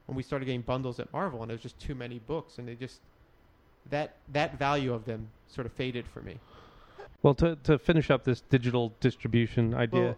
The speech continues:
Speaker 1: well, what I was saying was, that you asked about the, does it hurt the culture of, of the hobby?
Speaker 2: Yes.
Speaker 1: Uh, maybe if that's something that's a major factor
Speaker 2: The
Speaker 1: in
Speaker 2: ownership,
Speaker 1: collecting
Speaker 2: like, the,
Speaker 1: comics.
Speaker 2: the,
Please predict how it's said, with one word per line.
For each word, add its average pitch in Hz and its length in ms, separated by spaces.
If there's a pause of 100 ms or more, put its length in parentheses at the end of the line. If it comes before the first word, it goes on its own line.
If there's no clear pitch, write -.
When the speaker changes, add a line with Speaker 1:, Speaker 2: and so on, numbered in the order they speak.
Speaker 1:
well, 156 180
what 160 80
I 170 100
was 156 140
saying 120 240
was, 113 240
that 135 180 (300)
you 147 160
asked 131 200
about 120 180
the, 113 340
does 120 160
it 120 60
hurt - 260
the - 60
culture 123 480
of, 113 100 (160)
of 113 140
the 120 80
hobby? 131 500
Speaker 2:
Yes. 147 440 (1040)
Speaker 1:
Uh, 135 260 (680)
maybe 175 480
if 139 120
that's 131 240
something 127 280
that's - 360 (1000)
a 135 60
major 127 420
factor 135 240
Speaker 2:
The 160 60
Speaker 1:
in 175 60
Speaker 2:
ownership, 139 460
Speaker 1:
collecting - 20
Speaker 2:
like, 127 200
the, 135 80
Speaker 1:
comics. - 180
Speaker 2:
the, 131 260